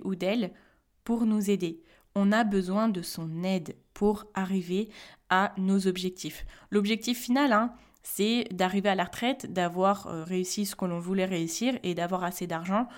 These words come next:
pour pouvoir vivre nos rêves, vivre confortablement et en sérénité.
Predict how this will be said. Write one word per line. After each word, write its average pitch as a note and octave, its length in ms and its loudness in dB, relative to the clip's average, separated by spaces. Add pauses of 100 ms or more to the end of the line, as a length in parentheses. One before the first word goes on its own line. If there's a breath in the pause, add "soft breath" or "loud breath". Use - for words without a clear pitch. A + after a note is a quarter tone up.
(260 loud breath)
pour A3+ 320 -2 (280 soft breath)
pouvoir G3 500 2
vivre G3+ 260 -2
nos F#3+ 140 4
rêves, F#3+ 460 0
vivre F#3 280 -2
confortablement F#3 840 -2 (300 loud breath)
et F#3+ 340 0
en F3 100 -4
sérénité. F3 720 -4